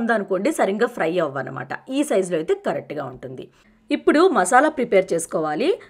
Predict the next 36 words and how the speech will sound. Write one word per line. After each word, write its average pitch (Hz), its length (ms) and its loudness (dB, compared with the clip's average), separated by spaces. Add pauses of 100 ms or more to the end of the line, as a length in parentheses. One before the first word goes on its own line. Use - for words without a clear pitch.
(100)
So 240 80 0 (140)
మసాలా 269 300 4 (140)
కోసం 190 220 2 (100)
మీరు 165 180 0 (240)
అల్లం 233 280 2
వెల్లుల్లిపాయ 180 420 0
పేస్ట్ 170 260 -2 (100)
తీసుకోవాలి, 139 460 -8 (160)
అది 208 220 -6
కూడా 269 180 2 (160)
ఫ్రెష్ది 202 460 0 (360)
ఒక 262 80 2 (120)
టూ 302 100 4 (160)
టీ 190 160 0
స్పూన్ 311 320 -2
తీసుకోండి. 139 440 -10 (420)
అలాగే 202 280 4 (460)
కారం 302 360 8
నేను 214 160 2
ఇక్కడ 208 180 2 (100)
వన్ 196 140 2
అండ్ 196 140 2
హాఫ్ 185 160 -4
టీ 196 140 -2
స్పూన్ 190 280 -6
తీసుకున్నాను. 160 480 -2 (400)
ఇంకొక 349 340 0
వన్ 226 200 2
టీ 247 80 -4 (100)
స్పూన్ 220 260 -2
నేను 196 160 -2 (160)
కాశ్మీరీ 262 400 -2 (100)
లాల్ 165 280 2
మిర్చి 185 220 -8
తీసుకున్నాను. 143 460 -10 (400)
So 302 60 -2